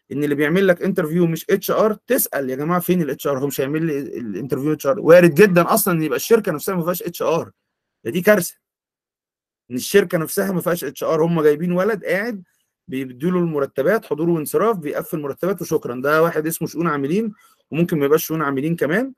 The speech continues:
بيقفل بس مرتبات عشان آخر الشهر تقبض.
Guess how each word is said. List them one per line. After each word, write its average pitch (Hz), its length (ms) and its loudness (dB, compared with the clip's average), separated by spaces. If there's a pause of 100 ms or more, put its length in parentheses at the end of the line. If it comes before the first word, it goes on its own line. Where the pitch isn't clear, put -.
(420)
بيقفل 147 420 0
بس 165 280 -2
مرتبات 147 560 0
عشان 156 360 -4
آخر - 180 -2
الشهر 170 320 0
تقبض. 92 380 -4